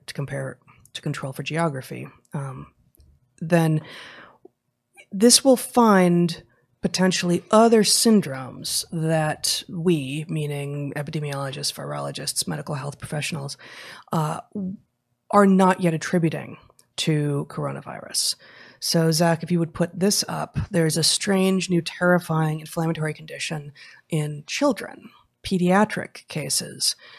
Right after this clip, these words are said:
uh, which is not tending to kill children, but it is tending to leave them,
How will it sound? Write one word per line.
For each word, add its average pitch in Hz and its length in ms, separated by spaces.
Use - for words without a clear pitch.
uh, 147 200
which 156 280
is 160 120
not 180 240
tending 220 380
to 180 420
kill 285 340
children, 156 560
but 160 180
it 156 80
is 156 140
tending 175 240
to 165 100
leave 170 380
them, 147 440